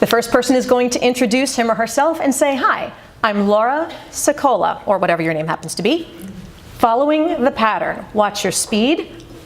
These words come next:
watch your volume, intonation, breaks, et cetera. The second person is going to repeat and confirm what they heard. All they have to say is, You said Laura Sicola, right?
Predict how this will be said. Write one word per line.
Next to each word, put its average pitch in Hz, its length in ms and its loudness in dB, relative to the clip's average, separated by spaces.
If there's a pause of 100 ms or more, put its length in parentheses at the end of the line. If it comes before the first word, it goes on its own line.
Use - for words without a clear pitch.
watch - 260 -2
your 180 80 0
volume, 247 540 2 (580)
intonation, 202 760 2 (440)
breaks, - 500 0
et - 100 -4
cetera. 208 400 0 (540)
The 196 60 2
second - 360 2
person 269 300 2
is 285 120 2
going 285 240 2
to 277 160 2
repeat 320 460 0
and 277 320 2
confirm 302 640 0
what 311 180 2
they 294 160 2
heard. 240 420 -2 (520)
All 190 140 4
they 220 100 2
have 220 160 0
to 240 60 -8
say 285 360 2
is, 330 220 -2 (160)
You 214 260 2
said 190 440 0 (340)
Laura 220 480 0 (200)
Sicola, 240 720 0 (300)
right? 196 520 0